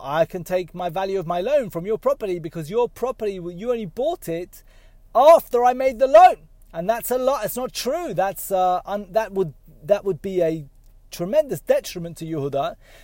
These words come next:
because if the loan document was dated accurately in March, then Ruvain wouldn't have any title to the property that Yehuda bought from Shimon. Only because it was predated, it does a huge disservice, false disservice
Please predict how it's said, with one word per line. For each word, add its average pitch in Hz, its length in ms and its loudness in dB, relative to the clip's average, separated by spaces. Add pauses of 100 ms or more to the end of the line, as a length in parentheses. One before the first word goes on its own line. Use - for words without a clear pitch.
because 247 460 0
if 208 160 -6
the 202 100 -2
loan 254 300 0
document 214 420 -4
was 180 80 -6
dated 214 400 -4
accurately 175 720 -6
in 196 80 -8
March, 254 640 0 (260)
then 262 280 4
Ruvain 269 320 0
wouldn't 262 260 -8
have 240 160 -2
any 359 260 2
title 151 600 0
to 156 120 -6
the 131 100 -4
property 123 480 -2
that 131 200 -8
Yehuda 135 360 -4
bought 135 200 -2
from 127 160 -12
Shimon. 117 360 -12 (340)
Only 294 320 6
because 208 240 -6
it 202 80 -10
was 202 140 -6
predated, 240 880 -6
it 160 60 -14
does 180 180 -8
a 185 60 -8
huge 269 360 -10
disservice, 220 800 0
false 262 360 0
disservice 202 720 -8